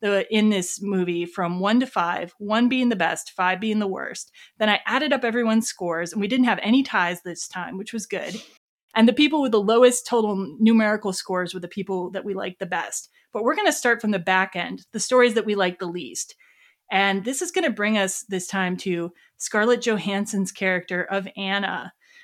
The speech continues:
So cumulatively, this was the least favorite. It had a score of sixteen. In Anna's story, the main characters are Scarlett Johansson as Anna, Bradley Cooper as Ben, and Kevin Connolly as Connor.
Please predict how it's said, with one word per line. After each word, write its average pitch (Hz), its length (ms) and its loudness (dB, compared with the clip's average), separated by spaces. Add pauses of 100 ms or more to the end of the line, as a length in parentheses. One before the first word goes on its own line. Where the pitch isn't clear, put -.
(160)
So 208 460 0
cumulatively, 294 720 -2
this 226 180 -2
was 226 140 -6
the 214 80 -6
least 202 320 -4
favorite. 175 340 -4
It 180 140 -8
had 202 120 0
a 185 60 -4
score 202 340 -4
of 190 140 -6
sixteen. 208 880 -4 (640)
In 240 120 0
Anna's 277 360 2
story, 226 300 0
the 196 80 0
main 208 220 0
characters 202 400 -2
are 170 100 -8
Scarlett 202 400 -2
Johansson 220 480 -2
as 254 140 0
Anna, 175 440 -6 (480)
Bradley 220 360 2
Cooper 262 300 -2
as 247 120 2
Ben, 165 420 -4 (320)
and 196 160 -2
Kevin 208 380 0
Connolly 180 540 -4
as 170 160 -6
Connor. 180 560 -6